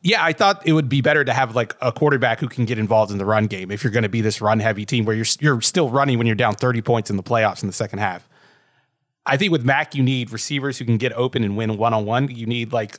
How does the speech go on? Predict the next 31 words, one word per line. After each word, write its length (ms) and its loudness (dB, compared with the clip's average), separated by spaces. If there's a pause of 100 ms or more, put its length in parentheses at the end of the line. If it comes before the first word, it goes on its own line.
a 80 -4
Bengals 500 0
type 260 -6
team 260 -2
almost, 520 -8
and 160 -2
they 140 2
don't 200 0
have 220 0
anything 320 0
close 280 -2
to 80 -6
that. 320 -14
So 160 0
I, 80 0
yeah, 360 -2
I 120 -10
think 300 -6
this 180 -4
shows 400 -2
that 140 -12
they 120 -4
have 140 0
a 40 -6
lot 200 -8
of 80 -12
work 160 -14
to 100 -14
do. 260 -12
And 280 -10 (360)
defensively, 760 0